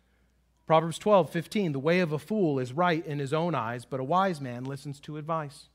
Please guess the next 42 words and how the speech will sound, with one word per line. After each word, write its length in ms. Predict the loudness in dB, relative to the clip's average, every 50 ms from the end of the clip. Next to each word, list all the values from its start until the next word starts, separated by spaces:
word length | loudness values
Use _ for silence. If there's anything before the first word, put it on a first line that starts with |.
| _ _ _ _ _ _ _ _ _ _ _ _ _ _ _ _ 0
Proverbs 380 | 4 4 4 4 2 -2 -8
twenty-six 640 | -8 -4 -2 -2 -2 -2 -2 -4 -6 -6 -6 -12 -18 -20 _ _ -14
twelve, 500 | -4 2 4 6 6 6 4 0 -4 -8 -16 -14 _ 0
"Do 60 | 2
you 100 | 2 2
see 180 | 2 0 0 2
a 60 | 2
man 320 | 4 4 4 4 2 2
who 100 | 2 2
is 140 | 2 0 0
wise 340 | 0 2 4 4 2 2 2
in 80 | 0
his 140 | 0 0 0
own 180 | 0 0 0 2
eyes? 320 | 2 2 2 2 2 2
There's 220 | 0 0 0 0 -2
more 180 | 0 0 0
hope 260 | 0 2 0 0 0
for 200 | -2 -4 -2 -2
a 40 | -2
fool 360 | -2 -4 -4 -4 -2 -2 -4
than 160 | -6 -8 -10 -12
for 140 | -12 -12
him." 280 | -8 -6 -6 -6 -6 -8 -12 -20 _ _ _ _ _ _ _ _ _ _ _ _ _ _ _ _ _ _ _ _ _ _ _ _ 0
Proverbs 440 | 2 4 4 4 4 2 -2 -4 -6
fourteen 520 | -4 -2 -2 -2 -2 -2 0 0 0 0
twelve, 360 | 0 0 2 2 2 2 0
"There 140 | 0 0 0
is 100 | 0 -2
a 60 | -2
way 220 | -2 -2 -2 -2 -2
that 160 | -4 -8 -10
seems 300 | -8 -6 -6 -6 -6 -4
right 300 | -2 -2 -2 -2 -4 -8 -12
to 140 | -12 -10
a 40 | -10
man 400 | -10 -12 -12 -12 -12 -10 -10 -10 -10 _ _ _ _ _ _ _ _ _ _ _ _ _ _ -20 -20
according 420 | -18 -10 -6 -6 -4 -4 -4 -8
to 80 | -8 -10
his 120 | -10 -8
own 160 | -8 -8 -6
understanding, 640 | -8 -8 -10 -12 -14 -14 -12 -12 -10 -10 -10 -12 -12